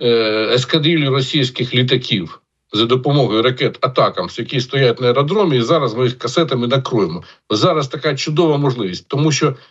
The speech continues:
коли ми пускаємо наші дрончики, то вони летять там сто шістдесят, сто вісімдесят кілометрів,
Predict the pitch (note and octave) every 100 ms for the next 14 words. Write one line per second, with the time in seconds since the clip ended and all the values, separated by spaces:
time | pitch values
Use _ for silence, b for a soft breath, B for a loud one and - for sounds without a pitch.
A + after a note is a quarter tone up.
0 | B D#3 E3+ F3+ E3+ E3 - F3 D#3+ D#3
1 | E3 E3+ D#3 F#3 E3+ G3+ G3 - C3+ G#2+
2 | C#3+ D#3 D#3+ D3+ D3 C#3 B2+ A2+ - C3
3 | - D3 B2+ - C3 A#2+ B2+ C3 A2+ C3
4 | B2 - C3 B2+ C3+ B2 C#3+ D3 E3+ D#3+
5 | A#2